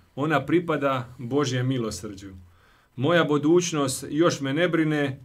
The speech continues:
jer ona pripada Božjoj providnosti. Ono što me brine i požuruje jest danas.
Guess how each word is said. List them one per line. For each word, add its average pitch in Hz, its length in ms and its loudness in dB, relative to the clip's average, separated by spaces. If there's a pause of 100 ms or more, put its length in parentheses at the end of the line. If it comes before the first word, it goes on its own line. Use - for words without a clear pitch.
(240)
jer 143 160 2
ona 180 240 2
pripada 147 460 2
Božjoj 131 440 0
providnosti. 104 760 -4 (600)
Ono 185 220 0
što 185 160 -2
me 185 120 0
brine 175 340 2
i 147 80 -2
požuruje 147 760 2
jest 156 280 0
danas. 117 640 -4